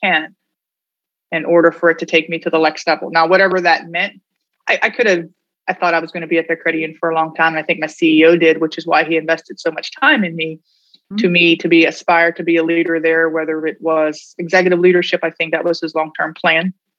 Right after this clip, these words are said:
Speaker 2: Mm-hmm.
Speaker 1: Um, but then this opportunity came up and we both felt it was the right time for me.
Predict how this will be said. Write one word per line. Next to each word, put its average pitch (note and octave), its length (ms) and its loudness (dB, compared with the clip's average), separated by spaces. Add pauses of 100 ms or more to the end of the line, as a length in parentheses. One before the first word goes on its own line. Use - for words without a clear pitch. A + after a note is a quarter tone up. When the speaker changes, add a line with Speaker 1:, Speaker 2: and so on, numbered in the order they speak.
(320)
Speaker 2:
Mm-hmm. G3 300 -2
Speaker 1:
Um, E3 400 0 (460)
but F#3 160 2
then F#3 180 4
this F3+ 180 0
opportunity E3 540 -4
came D#3 260 -4
up D#3+ 240 0
and D#3 180 -2
we D#3+ 100 0
both D#3 360 0
felt D#3+ 360 0 (680)
it D#3+ 100 -4
was D#3 120 -8
the E3 80 -4
right C#3+ 220 0
time - 260 -4
for - 120 -20
me. - 200 -8